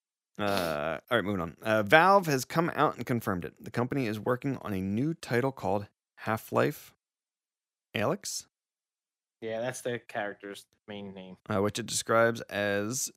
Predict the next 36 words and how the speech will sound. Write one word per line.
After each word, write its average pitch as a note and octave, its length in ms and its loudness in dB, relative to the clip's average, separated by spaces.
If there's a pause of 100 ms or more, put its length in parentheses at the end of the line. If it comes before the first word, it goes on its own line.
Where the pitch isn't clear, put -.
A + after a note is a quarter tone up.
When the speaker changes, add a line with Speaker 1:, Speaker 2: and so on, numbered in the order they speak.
(200)
Speaker 1:
a, F2 260 0
quote, - 420 2
"flagship B2 720 -2
V G#2+ 280 -2
R F#2+ 200 0
game," F2 420 -10 (260)
end - 160 -12
quote. - 220 -14 (1400)
Is - 60 -20 (280)
that F#3 80 -2
gonna G3+ 160 2
ruin D3+ 220 6
Speaker 2:
I'm C#3 60 4
Speaker 1:
the, A2+ 180 6
Speaker 2:
looking G2+ 140 2
it - 260 -4
up. A2+ 100 2 (500)
Speaker 1:
is A2 60 -4
that C#3 100 2
gonna D#3+ 140 0
ruin C3 200 2
the G#2+ 80 0
Half-Life A#2+ 460 0
game? B2+ 300 -2 (1800)
Speaker 2:
No, D#3 160 6
I'm D3+ 200 2
looking G3 260 2
it D#3+ 140 4
up D3 140 4
now. C3 320 4
They're A#2+ 180 0
supposed D3 320 -2
to C3 60 2
announce B2 360 0
it A2 100 -4
today. A2 640 0